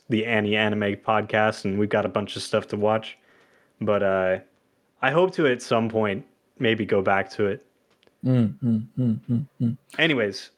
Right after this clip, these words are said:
Speaker 1: uh, let's fucking talk about it, man. Uh, the, so, so the, the first, the first thing I discussed was, like,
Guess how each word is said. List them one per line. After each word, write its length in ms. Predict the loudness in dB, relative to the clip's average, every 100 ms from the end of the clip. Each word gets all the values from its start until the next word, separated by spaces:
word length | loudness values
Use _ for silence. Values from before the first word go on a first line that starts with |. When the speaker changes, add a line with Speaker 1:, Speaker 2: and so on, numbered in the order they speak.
| 0
Speaker 1:
uh, 680 | 4 6 6 6 4 2 0 -6 _ _ _
let's 180 | -16 -6
fucking 240 | -4 -4
talk 240 | -2 0 0
about 200 | 2 0
it, 20 |
man. 200 | 0 -2 -4 -20 -20 _ _ 0
Uh, 580 | 2 4 4 4 2 0 -10 _ _ _ _ _ _ _ _ _ _ _
the, 540 | 2 4 4 4 0 -8 -20 _ _ _ _ _ -16 -6 2
so, 180 | 2 2
so 240 | 2 4
the, 180 | 4 2
the 140 | 2
first, 400 | 2 2 2 -2 -18 _
the 80 | -8
first 240 | 0 0 0
thing 140 | 0
I 80 | 2
discussed 480 | 0 -2 -2 0 -2
was, 160 | -2
like, 200 | 0 0